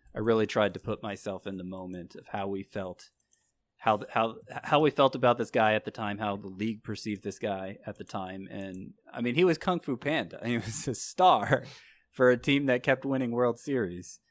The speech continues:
Yeah, it's th-, there may be stronger statistical cases for a bigger and cleaner drop-off than Sandoval experienced, but it was,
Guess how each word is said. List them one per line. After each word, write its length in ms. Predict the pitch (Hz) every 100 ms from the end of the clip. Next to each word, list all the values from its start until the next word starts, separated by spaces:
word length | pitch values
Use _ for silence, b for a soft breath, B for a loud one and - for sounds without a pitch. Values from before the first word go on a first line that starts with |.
| _ _ _ _ _ -
Yeah, 220 | 107 92
it's 460 | 104 104 - - - _ _ _ _ _ _ _ _ - -
th-, 140 | 135 160
there 240 | 120 147
may 220 | 165 160 156
be 140 | 151
stronger 520 | - - 120 131 135
statistical 600 | 127 131 - 131 139 131
cases 460 | 120 123 120 127 117
for 220 | - 110
a 80 | 98
bigger 540 | 95 110 107 110 107
and 500 | 104 107 98 92 92 110
cleaner 420 | - 113 107 101
drop-off 680 | 95 98 95 104 104 101 -
than 240 | 101 95
Sandoval 580 | 90 107 101 101 110 107
experienced, 760 | 107 - 117 110 107 101 - -
but 240 | 98 92 - _ _ _ _ _ _ _ _ _ _ _
it 220 | - 110
was, 400 | 110 95 - -